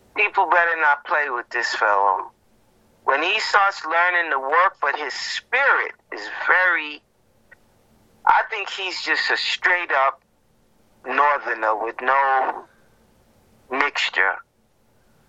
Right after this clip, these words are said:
So people have to watch it.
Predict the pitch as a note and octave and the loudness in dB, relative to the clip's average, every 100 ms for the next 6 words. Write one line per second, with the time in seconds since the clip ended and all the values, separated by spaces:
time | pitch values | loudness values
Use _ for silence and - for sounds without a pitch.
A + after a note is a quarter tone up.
0 | _ _ _ _ _ - - _ - - | _ _ _ _ _ -18 -20 _ -2 0
1 | B2+ A#2+ - E3+ - E3 C3+ C3+ A#2+ A#2 | 2 -2 -4 -6 0 2 2 0 -4 0
2 | B2+ A#2+ - G2+ E2+ | 2 2 -2 -4 -6